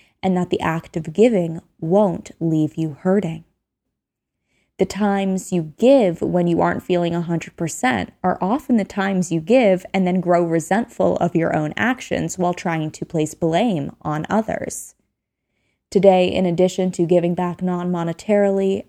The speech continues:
ask yourself how you can give to others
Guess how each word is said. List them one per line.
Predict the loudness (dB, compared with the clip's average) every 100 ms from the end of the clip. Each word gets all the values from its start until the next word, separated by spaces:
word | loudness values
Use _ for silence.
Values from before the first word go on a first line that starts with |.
| -4
ask | -4 -4 -4
yourself | -4 -2 -2 -2 -4 -10 _ _ _ _ _
how | 2 2
you | 4 2 0
can | 0 0
give | 0 -4
to | -4 -4
others | -2 -2 -2 -4